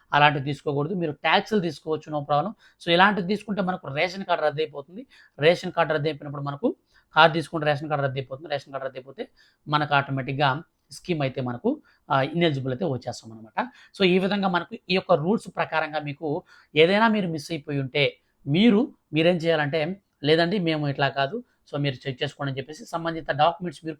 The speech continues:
ప్రూఫ్‌గా చూపిస్తే ఆటోమేటిక్‌గా మీకు పెన్షన్ అనేది తిరిగి ఎనేబుల్ అయితే చేస్తారన్నమాట. So, ఇనెలిజిబుల్ని కాస్త మీకు ఎలిజిబుల్ లిస్టులోకి తీసుకొచ్చి చేస్తారు. So, ప్రస్తుతానికి మన యొక్క రాష్ట్ర వ్యాప్తంగా ఉన్నటువంటి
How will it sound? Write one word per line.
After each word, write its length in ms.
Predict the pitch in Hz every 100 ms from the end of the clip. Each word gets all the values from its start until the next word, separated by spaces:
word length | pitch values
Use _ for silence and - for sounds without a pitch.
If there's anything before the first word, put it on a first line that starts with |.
| -
ప్రూఫ్‌గా 260 | 175 170
చూపిస్తే 440 | 151 151 143 139 254 - - _ -
ఆటోమేటిక్‌గా 500 | 147 165 156 156 151
మీకు 240 | 147 139
పెన్షన్ 380 | 139 143 143 -
అనేది 180 | 135 127
తిరిగి 420 | - 131 190 - _ _ -
ఎనేబుల్ 340 | 151 202 165
అయితే 160 | 143 139
చేస్తారన్నమాట. 680 | - 139 - 131 127 127 147
So, 120 | -
ఇనెలిజిబుల్ని 580 | - 175 175 151 160 147
కాస్త 360 | 143 - 226 - _ -
మీకు 200 | 160 151 -
ఎలిజిబుల్ 380 | 170 170 160 156
లిస్టులోకి 300 | 139 143 -
తీసుకొచ్చి 380 | 135 - 131 -
చేస్తారు. 460 | 135 - 139 247 - -
So, 120 | -
ప్రస్తుతానికి 520 | 185 190 - 208 214 196
మన 160 | 175
యొక్క 200 | 165 -
రాష్ట్ర 320 | 147 151 -
వ్యాప్తంగా 260 | 156 - 151
ఉన్నటువంటి 540 | 147 139 131 123 311